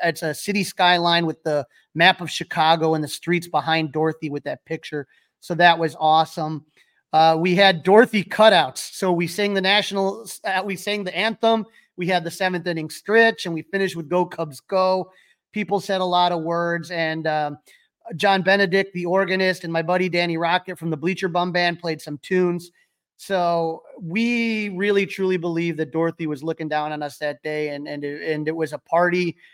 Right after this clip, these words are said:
like you just couldn't imagine. And so thank you for everyone that came out, everyone that helped out. It was, it was amazing. And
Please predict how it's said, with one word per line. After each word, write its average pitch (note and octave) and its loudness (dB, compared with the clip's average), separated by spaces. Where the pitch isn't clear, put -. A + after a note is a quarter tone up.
like E3+ 2
you E3+ 2
just E3 -2
couldn't E3+ 0
imagine. D3 -2
And C#3 -8
so C#3+ -6
thank E3+ -2
you E3 -4
for F3 0
everyone E3 4
that D#3 -2
came D#3 -4
out, F3 4
everyone D#3+ 0
that D3 -2
helped E3 2
out. D#3+ 4
It D#3 -6
was, D3+ -6
it F3+ -4
was D#3 -4
amazing. D3+ -4
And C#3 -8